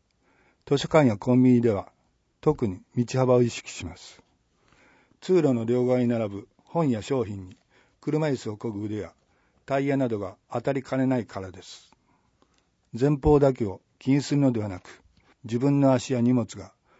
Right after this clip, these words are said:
触れることのないよう慎重に通ります。また、元の場所への戻り方もある程度考えておかなければなりません。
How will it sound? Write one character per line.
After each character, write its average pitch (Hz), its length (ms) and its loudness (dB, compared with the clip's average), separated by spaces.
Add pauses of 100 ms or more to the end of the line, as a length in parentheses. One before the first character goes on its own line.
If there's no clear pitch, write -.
触 135 140 -6
れ 151 120 4
る 123 60 -2
こ 120 140 -10
と 117 120 -2
の 110 100 0
な 123 160 2
い 110 100 0
よ 92 220 -10 (140)
う - 40 -20
慎 127 280 0
重 120 200 -2
に 131 140 -2
通 - 100 -8 (120)
り 98 80 -14
ま 87 140 -18
す。 - 240 -20 (800)
ま 131 140 -2
た、 - 160 -16 (680)
元 156 220 2
の 127 80 4
場 113 120 2
所 113 140 -4
へ 113 60 -2
の 104 100 -4
戻 110 260 -4
り 117 60 -2
方 110 240 -8
も 107 200 -10 (680)
あ 143 140 4
る 143 80 4
程 123 240 0
度 104 120 -4
考 139 380 2
え 131 80 2
て 131 100 -4
お 123 60 2
か 127 120 0
な 120 100 0
け 113 100 -6
れ 117 80 -2
ば 139 140 0
な 113 100 0
り 104 80 -8
ま 98 140 -14
せ - 120 -20
ん。 - 40 -20